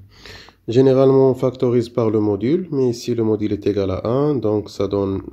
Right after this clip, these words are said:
la même expression. On va juste écrire ça sous forme de cos et ça sous forme de sin. Racine de deux sur deux, c'est connu que c'est, d'après le tableau, si on veut,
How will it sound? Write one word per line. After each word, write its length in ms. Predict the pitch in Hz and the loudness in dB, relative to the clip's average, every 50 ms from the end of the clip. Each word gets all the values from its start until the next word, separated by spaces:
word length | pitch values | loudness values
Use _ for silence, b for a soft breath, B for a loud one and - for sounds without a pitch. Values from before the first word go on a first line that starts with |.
| - - | -10 -6
la 140 | 107 104 98 | -4 -2 -2
même 180 | 101 98 92 92 | -2 -2 -4 -6
expression. 720 | 95 - - - 92 90 - - - 120 127 135 143 143 B B B B B B B B | -6 -8 -10 -10 -10 -10 -8 -6 -4 -2 -2 -2 -4 -6 B B B B B B B B
On 120 | - 143 135 | 2 4 4
va 160 | 131 135 127 | 6 4 4
juste 240 | 139 151 151 - 143 | 2 0 -2 -2 -4
écrire 320 | 127 - - 131 117 107 | -6 -4 -2 -2 -2 -2
ça 180 | - - 123 113 | -2 -2 -2 -2
sous 160 | - - 117 | -2 -2 -6
forme 300 | - - 113 104 101 101 | -6 -4 -4 -2 -2 -2
de 120 | 98 101 | -2 -4
cos 400 | 92 - - 123 131 139 135 - - | -4 -2 -2 -2 -2 -2 -4 -6 -6
et 100 | - 123 | -4 -6
ça 220 | 120 - 120 110 107 | -4 -2 -2 -4 -2
sous 160 | - 120 113 | -2 -6 -6
forme 300 | - - 104 101 98 92 | -4 -4 -4 -2 -2 -4
de 100 | 95 90 | -6 -6
sin. 380 | 87 - - 107 120 127 131 131 b b b b b b b b b b b b b b _ | -6 -4 -2 0 0 0 -2 -4 b b b b b b b b b b b b b b _
Racine 320 | 113 113 113 - 127 120 | -2 -2 0 2 2 2
de 100 | 117 117 | 4 2
deux 160 | 113 113 117 113 | 2 2 2 0
sur 300 | 113 - - 113 113 107 | 0 0 0 0 0 2
deux, 180 | 113 113 110 | 2 0 0
c'est 180 | 107 - 113 110 | -2 -2 -6 -4
connu 360 | - - 110 107 110 107 107 | -2 0 0 2 2 0 -2
que 120 | - 110 | -4 -6
c'est, 400 | 98 - - 113 110 107 107 101 101 101 - - | -6 -4 -4 -2 0 0 0 -2 -2 -8 -14 -8
d'après 320 | - 113 104 - - - 104 | -6 -6 -6 -4 -2 -2 0
le 160 | 107 104 101 | 0 0 0
tableau, 340 | 101 104 101 98 98 104 101 | 0 -2 0 0 0 0 -2
si 160 | - - 107 | -2 -2 -2
on 160 | 104 101 101 | 0 0 0
veut, 460 | 98 98 98 101 101 98 98 98 98 | 0 0 0 0 0 -2 -2 -6 -12